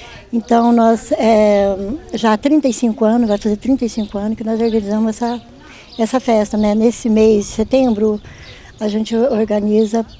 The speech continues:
só de bala, doce, é doce, festa doce, né? Lanche. E, no, e tem o almoço na Páscoa, que aí é o almoço, né?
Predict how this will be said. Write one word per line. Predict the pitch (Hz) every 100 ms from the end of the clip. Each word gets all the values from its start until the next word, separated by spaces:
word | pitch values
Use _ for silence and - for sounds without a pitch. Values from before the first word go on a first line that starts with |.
| -
só | - 247
de | 233 240
bala, | 202 196 202 208 196 190
doce, | - 220 208 - -
é | 294
doce, | 277 233 - -
festa | 247 247 -
doce, | 247 247 208 - 220
né? | 202 233
Lanche. | 220 202 233 233 208 - - - - - - - - -
E, | 233 262 285 294 - - 320 294 302
no, | 240 262
e | 240
tem | 220 262 254
o |
almoço | 247 247 247 -
na | 254
Páscoa, | 254 247 240 - 247
que | 247 233
aí | 226 208 220 226
é |
o | 233
almoço, | 240 240 208 - - -
né? | 214